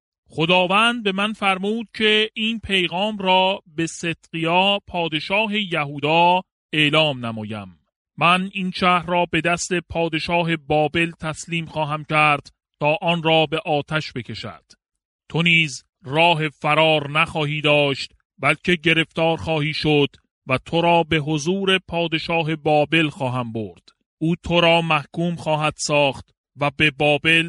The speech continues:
تبعید خواهند نمود. حال به آنچه می‌گویم گوش فراده. تو در جنگ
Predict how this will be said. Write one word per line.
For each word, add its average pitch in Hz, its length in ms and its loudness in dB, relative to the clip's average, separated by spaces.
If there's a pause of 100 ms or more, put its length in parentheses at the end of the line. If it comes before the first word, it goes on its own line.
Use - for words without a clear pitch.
تبعید 156 600 -4
خواهند 123 480 -6
نمود. 110 500 -12 (340)
حال 165 420 2
به 160 140 -4
آنچه 170 440 -2
می‌گویم 156 760 -2 (200)
گوش 160 360 -4
فراده. 123 520 -4 (540)
تو 143 140 -4
در 160 220 2
جنگ 170 480 0